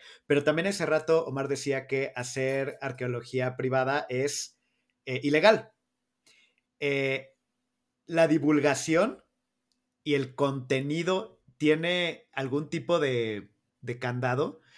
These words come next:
Es decir, ustedes como Libreta Negra y como proyecto, no solo candados que, que hayan, que, que puedan estar experimentando, sino supongo que retos específicos, ¿no?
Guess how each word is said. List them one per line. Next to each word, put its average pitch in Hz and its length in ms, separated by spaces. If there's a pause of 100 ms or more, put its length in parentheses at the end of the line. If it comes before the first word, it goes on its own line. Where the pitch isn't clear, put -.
(200)
Es 131 120
decir, 147 560 (160)
ustedes 160 480
como 139 260
Libreta 131 380
Negra 143 260
y 143 80
como 127 260
proyecto, 131 800 (680)
no 170 180
solo 254 280
candados 151 520
que, 139 200
que 135 80
hayan, 151 400
que, 123 160
que 123 100
puedan 143 200
estar 139 240
experimentando, 123 760
sino 113 480 (680)
supongo 202 440
que 165 80
retos 151 360
específicos, 127 800
¿no? 165 320